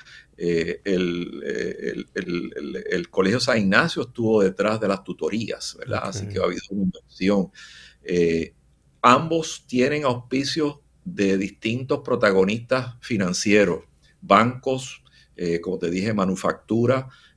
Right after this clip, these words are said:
Speaker 1: eh, comercio. Eh, ha habido mucha integración en ambos casos de trabajadores sociales, psicólogos.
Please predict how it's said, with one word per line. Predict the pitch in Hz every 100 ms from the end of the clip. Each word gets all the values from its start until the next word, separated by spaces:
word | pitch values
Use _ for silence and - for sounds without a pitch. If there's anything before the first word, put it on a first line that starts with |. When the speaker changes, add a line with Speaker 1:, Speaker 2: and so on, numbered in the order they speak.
| _
Speaker 1:
eh, | 87 90 85 85 82 -
comercio. | 101 92 101 123 - 135 143 - - _ _ _ _
Eh, | 92 90 90 87 87 85 - - -
ha | - 113
habido | 123 131 127
mucha | 110 120 151 160 160 131 127 - -
integración | 117 113 104 101 95 - 110 113 113 -
en | 98 87
ambos | 107 120 117
casos | - 107 117 123 120 - _
de | 98
trabajadores | 95 95 85 87 87 101 113
sociales, | 120 - 92 90 95 120 120 - _
psicólogos. | - - 101 - - 101 101 110 120 131